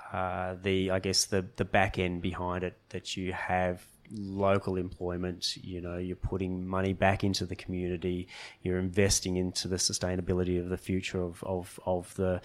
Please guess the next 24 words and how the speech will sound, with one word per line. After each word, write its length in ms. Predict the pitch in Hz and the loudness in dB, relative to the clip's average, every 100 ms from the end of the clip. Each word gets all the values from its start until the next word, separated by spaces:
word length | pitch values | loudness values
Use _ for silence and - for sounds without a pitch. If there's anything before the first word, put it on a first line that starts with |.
| - - | -10 -4
of 220 | 101 95 - | 0 2 2
the 100 | 95 | 2
industry 500 | 90 90 - 92 92 | 2 0 0 2 2
as 160 | 87 | 2
well. 280 | 98 117 160 | 2 2 4
So 120 | - | 6
we, 200 | 120 120 127 | 6 6 4
we 140 | 123 | 2
try 320 | - 123 117 | 2 4 6
and 100 | 104 | 6
talk 240 | - 101 98 | 4 4 4
about 280 | 92 95 | 2 2
it 180 | 92 95 - - _ | 2 -2 -12 -20 _
that 240 | 104 107 117 | 2 2 4
way. 320 | 120 175 208 - - - - - - | 2 4 0 -6 -18 -18 -18 -18 -4
Um, 760 | 101 101 101 101 98 98 98 - - - - _ - - | 0 2 4 2 2 0 -4 -6 -16 -20 -20 _ -12 -12
you 180 | 196 117 | -4 -2
know, 100 | - - _ | -2 -6 _
it's, 420 | 139 127 - - - | 0 4 6 6 6
it's 220 | 117 - | 4 8
still 420 | - 127 123 117 | 8 10 10 10
up 160 | 113 - | 8 6
to 120 | 117 | 2
consumer 560 | 117 107 117 113 110 | 2 0 2 4 4